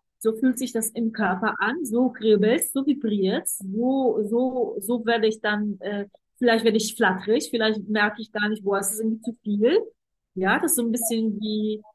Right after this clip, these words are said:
ja, weiß ich nicht, irgendwie aufgedreht sein und das dann irgendwie muss, ähm, ich muss mich mehr erden damit.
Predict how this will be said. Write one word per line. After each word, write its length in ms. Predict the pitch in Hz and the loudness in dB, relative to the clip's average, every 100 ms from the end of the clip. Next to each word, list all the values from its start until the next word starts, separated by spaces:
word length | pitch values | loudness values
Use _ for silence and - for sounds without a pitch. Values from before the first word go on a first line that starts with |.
| _ _ _ _ _ _ | _ _ _ _ _ _
ja, 280 | 202 220 381 254 | 0 2 2 0
weiß 200 | 240 247 | -2 -2
ich 180 | 196 185 | -4 -6
nicht, 240 | 180 190 | -6 -6
irgendwie 460 | - 208 202 208 - | -4 -4 -2 -2 2
aufgedreht 580 | 254 277 254 254 269 - | 2 2 2 2 0 2
sein 300 | 262 294 330 - | 2 2 0 -4
und 200 | 233 226 | -2 0
das 120 | 233 233 | -2 0
dann 180 | 233 214 | -2 0
irgendwie 360 | 220 226 226 | -2 0 -2
muss, 260 | 214 208 - | 0 0 -2
ähm, 180 | 208 208 | -2 -2
ich 100 | 196 | -4
muss 160 | 233 240 | -2 0
mich 160 | 285 285 | 0 0
mehr 140 | 269 | -2
erden 480 | 208 185 202 226 320 | 0 2 2 2 0
damit. 340 | 311 320 381 | 0 0 -2